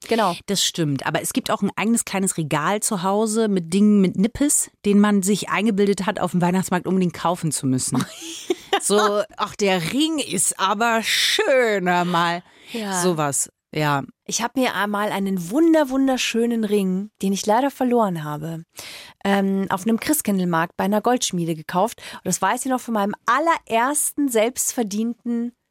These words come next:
Speaker 1: Weihnachtsgeld. Habe ich mir so einen, so einen ganz tollen Ring gekauft. Das waren so zwei Ringe ineinander.
Speaker 2: Mhm.
Speaker 1: Einer gold, einer silbern. Den habe ich total gerne getragen, weil die immer so ein bisschen in Bewegung waren.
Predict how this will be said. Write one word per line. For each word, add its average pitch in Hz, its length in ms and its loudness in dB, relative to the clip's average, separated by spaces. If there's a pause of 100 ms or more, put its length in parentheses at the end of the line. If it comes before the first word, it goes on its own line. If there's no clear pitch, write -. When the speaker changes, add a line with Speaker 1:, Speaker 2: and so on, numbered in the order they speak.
(120)
Speaker 1:
Weihnachtsgeld. 208 920 -4 (500)
Habe 208 200 0
ich 226 140 -2
mir 226 220 0
so 208 140 -2
einen, 202 420 -2
so 185 80 -2
einen 185 80 0
ganz 220 300 -2
tollen 196 320 0
Ring 180 280 0 (220)
gekauft. - 360 -4
Das 180 120 -4
waren 214 140 0
so 208 80 -2
zwei 214 560 0
Ringe 262 300 4
ineinander. 214 640 2 (460)
Speaker 2:
Mhm. 135 500 0
Speaker 1:
Einer 208 200 2
gold, 220 340 2
einer 196 240 -2
silbern. 277 480 2 (520)
Den 190 180 0
habe 208 120 2
ich 208 60 -8
total 208 300 0
gerne 202 240 2
getragen, 165 420 -2
weil 165 100 2
die 165 80 -2
immer 202 180 2
so 190 80 0
ein 185 60 -2
bisschen 220 300 0
in 202 320 4
Bewegung 180 480 2
waren. 143 320 -6